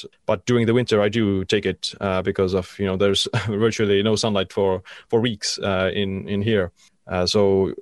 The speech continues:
if I do take the vitamin D, then I don't, like, macrodose it, uh, because my vitamin D levels tend to be already in the normal z-, uh, zone. If you are, like, very deficient in vitamin D, then in the short term, uh, going for, like, a s-,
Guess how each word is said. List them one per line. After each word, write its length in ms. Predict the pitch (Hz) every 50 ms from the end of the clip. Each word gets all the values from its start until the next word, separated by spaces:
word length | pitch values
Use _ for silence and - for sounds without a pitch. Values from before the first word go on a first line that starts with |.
| _ - -
if 100 | - 107
I 60 | 117
do 160 | 117 107 135
take 180 | 120 - 135 123
the 80 | 117 104
vitamin 300 | 107 117 117 110 110 104
D, 220 | 104 131 139 120
then 180 | 98 117 110 110
I 80 | 110
don't, 200 | 104 120 117 101
like, 180 | - 104 101 104
macrodose 460 | 120 127 - - 107 110 107 101 -
it, 240 | 101 90 _ - -
uh, 160 | 92 95 95
because 460 | 92 98 98 101 98 92 90 - - - _ _ _ _
my 320 | - 90 101 101 98 101
vitamin 280 | 98 110 113 110 104 104
D 120 | 110 110
levels 320 | 104 110 101 101 98 -
tend 160 | - 113 104 -
to 60 | 107
be 280 | 104 110 107 101 95
already 340 | - - 110 104 110 107 104
in 100 | 101 101
the 100 | 95 101
normal 280 | 113 135 139 123 113 104
z-, 120 | 101 104 - - -
uh, 200 | - 104 98 98
zone. 380 | 101 104 113 110 104 98 98 95 _ _ _ _ _ _
If 100 | 110 110
you 140 | 117 113 113
are, 260 | 123 135 135 120 104
like, 160 | 101 101 101
very 220 | 101 120 120 117 98
deficient 460 | - 104 - - 151 - - 120 107
in 100 | 107 104
vitamin 320 | 107 110 110 104 107 107
D, 180 | 101 113 110 107
then 220 | 104 104 104 104
in 80 | 104 104
the 80 | 104
short 260 | 101 - 127 127 113 -
term, 320 | - 110 104 101 98 95 - _ _ _
uh, 180 | - 98 98 98
going 380 | 98 98 120 123 117 110 107 98
for, 240 | - 110 107 101
like, 160 | 95 101 101 -
a 20 |
s-, 220 | 95 - 92 78